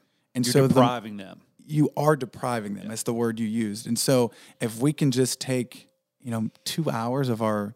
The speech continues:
Speaker 1: time a month or so to help show people how great our community is, we're gonna do it.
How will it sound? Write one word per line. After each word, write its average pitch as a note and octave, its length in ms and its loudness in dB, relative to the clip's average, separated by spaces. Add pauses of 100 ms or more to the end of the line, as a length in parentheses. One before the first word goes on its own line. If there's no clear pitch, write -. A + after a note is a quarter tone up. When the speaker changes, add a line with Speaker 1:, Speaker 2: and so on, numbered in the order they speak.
(100)
Speaker 1:
time B2+ 640 -2
a A2 80 -8
month A2+ 380 -2
or C#3+ 80 -2
so E3 460 0 (420)
to A#2+ 100 -6
help B2 340 -2 (460)
show A#2+ 500 0
people A#2 680 -6 (600)
how B2+ 180 -4
great A2 300 0
our A#2 80 -4
community A2+ 520 0
is, C#3+ 120 -4
we're F3+ 120 -8
gonna G3 80 -4
do G3 180 -4
it. - 120 -10